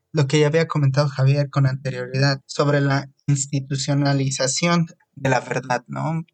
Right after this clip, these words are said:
¿Quiénes son aquellos que tienen la verdad? Si nos ponemos a preguntar sobre las redes sociales, podríamos responder que nadie, ¿no?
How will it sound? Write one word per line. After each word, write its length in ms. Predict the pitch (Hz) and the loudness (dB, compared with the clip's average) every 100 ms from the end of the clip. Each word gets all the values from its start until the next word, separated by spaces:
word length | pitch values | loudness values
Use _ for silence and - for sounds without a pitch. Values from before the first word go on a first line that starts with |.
| _ | _
¿Quiénes 340 | - 160 165 - | 0 2 2 0
son 180 | 165 | 0
aquellos 420 | 156 - 151 156 135 | 0 0 0 0 -2
que 560 | - 139 135 135 135 - | -4 0 2 0 -4 -2
tienen 280 | 147 143 135 | 2 2 2
la 120 | 127 | 0
verdad? 400 | - 135 131 131 _ 160 | -2 -2 -2 -2 _ 0
Si 60 | |
nos 160 | 156 147 | 2 2
ponemos 480 | 165 170 185 185 175 | 2 2 2 0 -2
a 80 | |
preguntar 560 | 165 147 143 143 156 156 | 0 2 2 0 0 -2
sobre 260 | - 151 143 | 0 0 0
las 200 | 131 135 | 0 2
redes 260 | 151 151 | 2 2
sociales, 1000 | 143 135 147 147 156 156 151 - - - _ _ _ - | -2 -2 0 2 4 4 2 -4 -10 -12 _ _ _ 0
podríamos 460 | 135 139 160 170 | 2 2 2 0
responder 800 | 165 139 151 143 139 156 170 165 - - | 0 -2 0 2 2 2 2 -2 -6 -2
que 120 | 143 | 2
nadie, 340 | 143 139 120 | 4 2 0
¿no? 380 | 123 139 208 208 | 0 0 -2 -8